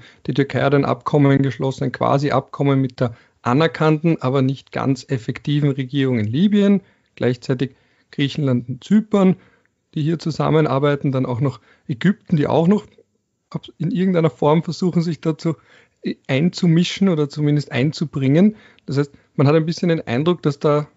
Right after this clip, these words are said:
versucht wird, jeweils unabhäng-, also abhängig davon, zu welcher Seite man gehört, das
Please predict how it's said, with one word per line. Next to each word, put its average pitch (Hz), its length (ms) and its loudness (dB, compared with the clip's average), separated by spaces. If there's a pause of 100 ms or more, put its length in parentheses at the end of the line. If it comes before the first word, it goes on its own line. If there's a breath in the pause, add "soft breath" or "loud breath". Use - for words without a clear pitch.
versucht 196 460 0
wird, 208 440 -2
jeweils 160 520 -2 (160)
unabhäng-, 160 360 0
also 143 200 0
abhängig 147 300 0
davon, 139 340 0
zu 160 100 -6
welcher 139 160 -2
Seite 131 320 -2
man 160 100 2
gehört, 156 280 0
das - 240 -10